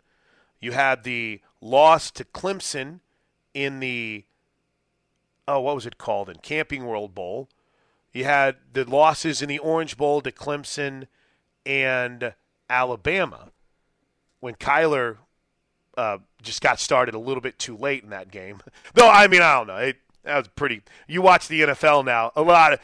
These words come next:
most of the dudes on tho-, on that, uh, on that Alabama defense are all starting in the N F L right now. But, yeah, I, uh, it's just weird, right? Uh, a, a place that you don't necessarily come that often,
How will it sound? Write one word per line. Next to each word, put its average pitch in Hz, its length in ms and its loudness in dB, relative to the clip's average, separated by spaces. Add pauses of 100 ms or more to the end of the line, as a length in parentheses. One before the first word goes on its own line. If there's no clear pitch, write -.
(120)
most 208 280 6
of 175 80 -4
the 180 60 -2
dudes 175 340 -2
on 151 160 6
tho-, 147 360 2
on 139 180 2
that, 139 220 4 (520)
uh, 120 340 2 (440)
on 156 140 4
that 156 140 8
Alabama 147 800 4
defense 131 540 -4
are 117 100 0
all 147 320 8
starting 123 400 -4
in 120 60 -4
the 123 40 0
N 120 60 0
F 113 140 -6
L 123 180 -2
right 85 220 -10
now. 85 240 -16 (640)
But, 160 320 4 (560)
yeah, 196 180 4
I, 202 220 8
uh, 156 280 6 (840)
it's 180 160 0
just 214 180 -2
weird, 139 520 -4
right? 135 400 0 (260)
Uh, 156 200 6 (500)
a, 160 60 0
a 147 160 0
place 175 340 -2
that 147 140 -6
you 135 100 -8
don't 165 200 2
necessarily 147 480 -4
come 147 240 -6
that 123 140 0
often, 139 500 0